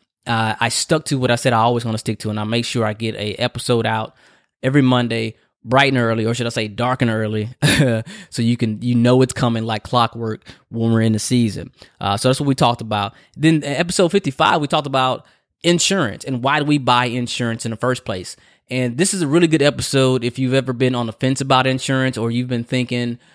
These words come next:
uh, you wanna, y-, you don't really quite understand the point, or maybe insurance is just a ripoff, or maybe you only buy it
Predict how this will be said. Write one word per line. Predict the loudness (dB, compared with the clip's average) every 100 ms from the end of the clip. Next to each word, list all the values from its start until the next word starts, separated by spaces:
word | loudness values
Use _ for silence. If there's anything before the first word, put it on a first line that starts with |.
| _ -12
uh, | -10 -8
you | -2 0
wanna, | 2 0 -2 -8
y-, |
you | -14 -12 -4 0 2
don't | 2 2
really | 2 2
quite | 0 0 0 0
understand | -2 -4 -2 0 0
the | -2
point, | -4 0 0
or | 2
maybe | 2 2 0
insurance | -2 -2 -4
is | -4
just | -4 -4
a |
ripoff, | 0 2 4 2 2
or | 0
maybe | -2 0
you | 0
only | 0 -2
buy | 0 2 2
it | 0 -4 -8